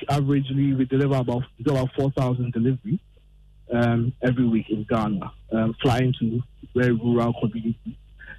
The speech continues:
um, serving hard-to-reach communities that are very difficult to get to by road, um, communities that are in very hard-to-reach areas on islands,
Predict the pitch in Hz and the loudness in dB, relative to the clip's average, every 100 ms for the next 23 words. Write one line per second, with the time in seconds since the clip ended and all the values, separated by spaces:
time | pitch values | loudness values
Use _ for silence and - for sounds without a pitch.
0 | - - 117 117 - 139 131 131 143 139 | -8 0 2 2 2 2 2 2 2 0
1 | - 120 123 - 120 120 120 - 123 120 | 0 0 0 0 0 0 -2 -2 -4 -2
2 | 117 117 113 120 117 120 - - - 123 | 0 2 2 2 2 0 -4 -8 -2 0
3 | 123 117 - 110 - - - 120 - - | 0 -2 -2 -4 -4 -10 -2 -2 -4 -2
4 | 120 110 113 107 107 117 135 - - - | 0 2 2 2 2 4 2 0 -4 -20
5 | - - - - 120 110 113 - 117 131 | -20 -20 -8 -2 0 0 0 0 2 2
6 | 123 127 120 117 113 110 107 - 120 120 | 2 0 0 2 2 0 -2 -2 0 2
7 | 127 120 - 117 117 117 113 117 117 104 | 2 0 0 -2 0 2 2 2 0 -2
8 | - 117 120 117 190 | 0 2 2 4 2